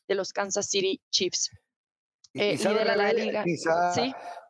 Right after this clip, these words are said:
Speaker 2: perdón, agregaría un factor X por el lado de Kansas City también, del que hay que
Speaker 1: Ok.
Speaker 2: pensar en un, en un juego como este, que es el,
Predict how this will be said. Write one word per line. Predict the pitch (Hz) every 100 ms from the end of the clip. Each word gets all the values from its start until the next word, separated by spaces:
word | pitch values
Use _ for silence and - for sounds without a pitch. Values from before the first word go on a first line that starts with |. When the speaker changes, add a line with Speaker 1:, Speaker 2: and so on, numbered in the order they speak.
| _ _ _ _
Speaker 2:
perdón, | 135 131 151 147
agregaría | 143 151 160 170
un | 226
factor | 220 202 185 175
X | 175 202
por | - 135
el |
lado | 143 165
de | 127
Kansas | 131 143 139 120
City | - 139 147
también, | 117 98 101 131 180 -
del | 113 107
que | - 117 110
hay | 202
que | 202
Speaker 1:
Ok. | 196
Speaker 2:
pensar | 226 107 156
en | 151
un, | 156 135
en | 131 131
un | 139
juego | 147 139 -
como | 104 107
este, | 104 170 190
que | 175
es | 147
el, | 160 127 101